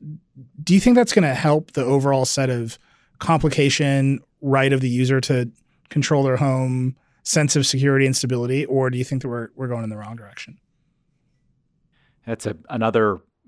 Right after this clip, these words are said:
Speaker 2: another sixty-four thousand dollar question there.
Speaker 1: <laughs>
Speaker 2: I, I, I do th-, I think there are components of both. There are aspects of the work that,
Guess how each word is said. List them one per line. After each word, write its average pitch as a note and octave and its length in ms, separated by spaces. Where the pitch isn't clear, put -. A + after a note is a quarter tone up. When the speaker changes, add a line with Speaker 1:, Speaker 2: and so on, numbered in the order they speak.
Speaker 2:
another A#2+ 280
sixty-four A2+ 520
thousand G#2+ 340
dollar G2 280
question A3 360
there. G2+ 180
Speaker 1:
<laughs> - 80
Speaker 2:
I, B2 80
I, C3+ 320
I C#3+ 100
do D#3+ 180
th-, E3+ 140
I C#3+ 80
think D3 160
there C3+ 140
are A2+ 40
components A#2 520
of G2 80
both. G2 260
There A#2+ 240
are C3+ 340
aspects A#2+ 640
of A2+ 580
the A#2 140
work B2 420
that, A2+ 260